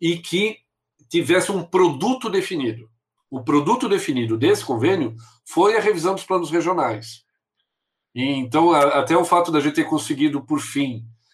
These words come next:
fazê-lo virar um decreto né, que ele, no fim, saiu no Diário Oficial, todo publicado, ele foi institucionalmente finalizado como o, o, a, foi feita a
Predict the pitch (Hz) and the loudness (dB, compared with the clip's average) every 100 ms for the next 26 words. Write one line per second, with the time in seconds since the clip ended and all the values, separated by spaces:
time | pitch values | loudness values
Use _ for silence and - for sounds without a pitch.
0 | _ _ - 139 120 165 165 156 147 131 | _ _ -2 0 2 2 2 4 2 2
1 | 131 143 127 123 135 131 151 262 - - | 0 -2 -4 -2 -2 0 0 -2 -6 -20
2 | _ - 127 - 123 123 123 123 143 - | _ -10 -10 -6 -6 -6 -6 -4 -2 0
3 | 165 156 135 139 135 123 - 120 143 131 | 0 0 0 0 0 -2 -4 0 2 0
4 | 131 120 127 127 127 - - 147 - 113 | -4 -8 -8 -8 -6 0 2 2 2 -2
5 | - - - 127 123 160 160 - 165 185 | -10 -12 -10 -8 -2 0 0 -4 -8 -6
6 | - - 151 170 151 170 147 147 147 147 | -8 -10 -8 -4 -2 0 0 2 0 -2
7 | 131 - 180 175 147 120 110 139 156 - | -8 -8 -2 0 0 -2 0 2 2 -2
8 | 110 _ _ _ _ _ 147 165 147 117 | -12 _ _ _ _ _ 2 2 2 -4
9 | 113 127 117 117 110 107 113 - - _ | -8 -8 -4 -2 -2 -4 -8 -12 -16 _
10 | _ _ _ 117 120 117 117 113 151 143 | _ _ _ -6 -4 -2 -2 -2 -2 2
11 | 190 156 127 113 | 0 2 0 -2